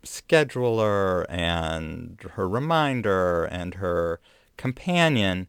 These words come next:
who's been with her for years and basically helps manage her day. So she, she actually feels intimate with it, and yet she also is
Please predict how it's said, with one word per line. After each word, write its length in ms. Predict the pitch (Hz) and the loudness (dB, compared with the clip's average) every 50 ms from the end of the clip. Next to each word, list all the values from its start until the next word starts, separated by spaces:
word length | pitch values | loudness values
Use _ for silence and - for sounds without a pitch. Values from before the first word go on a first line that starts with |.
| _ _ _ _ _ | _ _ _ _ _
who's 180 | - 120 104 | -6 -4 -4
been 260 | 98 139 143 151 139 123 | 0 0 0 2 2 0
with 160 | 113 - - | -2 -2 0
her 340 | 107 98 92 87 87 90 - _ _ _ _ _ _ _ | 0 2 2 2 0 0 -4 _ _ _ _ _ _ _
for 120 | - 95 | -4 -4
years 800 | 92 90 95 113 135 156 151 117 90 78 78 69 69 85 - - - | -2 -2 -4 -4 -2 0 2 2 2 2 0 0 -2 -6 -8 -10 -8
and 240 | 98 95 92 87 - | -6 -6 -6 -4 -2
basically 380 | - 110 107 - - - 101 95 | 0 0 0 0 -2 -6 -6 -4
helps 260 | 95 85 - - - | -4 -6 -6 -6 -4
manage 360 | 92 90 90 87 85 80 - | -2 -2 0 -2 -4 -4 -4
her 140 | - 90 87 | -4 -4 -4
day. 360 | 87 - 120 127 113 90 78 | -2 0 2 2 2 2 0
So 160 | - - - | -2 -2 -4
she, 260 | 90 - - 107 - _ - | -4 -2 -4 -6 -6 _ -10
she 180 | - - 117 95 | -12 -8 -8 -6
actually 480 | 90 - - - - 127 123 107 92 - - - _ _ _ _ _ _ _ | -8 -8 -8 -8 -6 -4 -4 -4 -6 -8 -14 -20 _ _ _ _ _ _ _
feels 480 | - - 135 135 123 113 107 - - _ _ _ _ _ _ - | -10 -4 2 4 4 4 4 2 -6 _ _ _ _ _ _ 2
intimate 500 | 131 165 208 - - 117 85 67 - - | 4 4 4 4 2 -2 -2 -4 -4 -2
with 240 | - 92 85 - - | 0 0 0 0 0
it, 200 | 90 87 - - - | 0 0 0 -2 -4
and 160 | 101 101 104 104 | -2 -2 0 2
yet 320 | 107 107 107 101 - - - | 2 4 4 2 0 -2 -8
she 260 | - - - 120 107 | -6 -4 -2 -2 -2
also 720 | - 101 98 101 107 110 - - 113 104 98 95 92 - - - | 0 2 2 2 2 2 -2 -2 0 0 2 2 0 -2 -4 -4
is 480 | 104 95 95 92 90 87 - - - | -2 0 0 0 -2 -4 -8 -12 -18